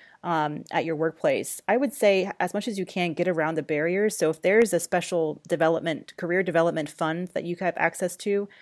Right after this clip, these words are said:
but you feel like your other colleagues in the office are getting recommendation letters from people or getting more support finding opportunities, you may have to do the extra groundwork and just start looking for career development opportunities for yourself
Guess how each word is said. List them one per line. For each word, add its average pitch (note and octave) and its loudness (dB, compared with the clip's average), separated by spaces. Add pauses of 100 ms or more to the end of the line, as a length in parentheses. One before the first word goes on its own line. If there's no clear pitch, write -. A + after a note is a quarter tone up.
(200)
but E3+ 2
you F3 -2
feel F3+ 0
like E3 2
your E3+ 0
other E3+ 2
colleagues E3 -2
in E3+ -6
the D#3+ -4
office D#3+ -2
are D#3+ -4
getting D#3+ -2
recommendation D3+ -4
letters D#3 2
from E3 -10
people D3+ -2 (220)
or D#3+ -4
getting D#3+ 0
more D#3 -2
support D#3+ -4
finding D#3+ 0
opportunities, E3+ -2 (300)
you F#3+ -2
may G3+ 2
have A#3+ 0
to A3+ 4
do G3 0
the F#3 6
extra F3+ 4
groundwork E3+ 2
and D#3 -2
just D#3 -2
start D#3 2
looking E3 -2
for D#3+ 2
career D#3+ 2
development D#3+ 2
opportunities D#3 -2
for F3 2
yourself - 0